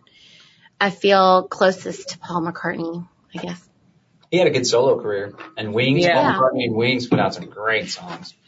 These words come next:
Speaker 1: I got to see him during that time. So that was, that was pretty cool.
Speaker 2: Oh, back in the day?
Speaker 1: Yeah, I got to see him. So that was why I'm saying when he came out solo, that was when I was able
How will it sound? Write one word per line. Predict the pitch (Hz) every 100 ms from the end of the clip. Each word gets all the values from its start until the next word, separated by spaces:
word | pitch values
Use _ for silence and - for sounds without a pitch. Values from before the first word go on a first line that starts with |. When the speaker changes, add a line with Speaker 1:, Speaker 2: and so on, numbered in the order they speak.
| _ _ _ -
Speaker 1:
I |
got | 240 247
to | 220 214
see | - 220
him | 214 208 196 180 175
during | - 208 208
that | 208 180
time. | - 202 202 202 190 _ _ _ _ _ _
So | - 214 196 196 180 _
that | 233 214
was, | 208 -
that | - -
was | 196
pretty | - 208
cool. | 202 185 175 175 _ - - _ _ _ _ _ _ _ _ _ _ _
Speaker 2:
Oh, | 156 135
back | 131 127
in | 135
the | 117
day? | 113 123 175 185 - _ _ _ _ _ _ _ - _
Speaker 1:
Yeah, | 262 302 214 196 175 -
I |
got | 226 247
to | 233
see | - 262
him. | 269 214
So | - 214
that | 415 -
was | 220 220 185
why | 208 208 208
I'm | 202
saying | 190 208 208 190 185 185 180 _ _ _ _ _ _ -
when | 196
he | 220
came | 214 226 208
out | 196 202
solo, | 214 202 202 208 214 202 _ _ _ _ _
that | 185 180 180
was | 185 180
when | 190 180
I |
was | 180 180
able | 185 180 180 185